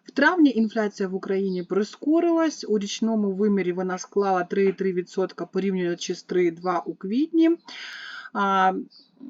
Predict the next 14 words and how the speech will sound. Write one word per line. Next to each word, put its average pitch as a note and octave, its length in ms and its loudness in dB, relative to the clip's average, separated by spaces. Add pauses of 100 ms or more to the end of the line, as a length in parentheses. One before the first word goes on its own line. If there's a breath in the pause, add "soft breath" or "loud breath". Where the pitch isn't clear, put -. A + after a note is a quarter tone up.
(380)
після B3+ 260 0
суттєвого A#3 440 0
підвищення G#3 560 -2
тарифів G3+ 400 -4
на F#3+ 180 -4
електроенергію G3+ 840 -2
ні-, F#3 360 -2 (140)
показники G3 680 0
найімовірніше G3 1000 2
зростуть G3+ 800 -2 (380 loud breath)
в - 80 -20
червні G3+ 460 2
су-, - 340 -10
су-, - 280 -6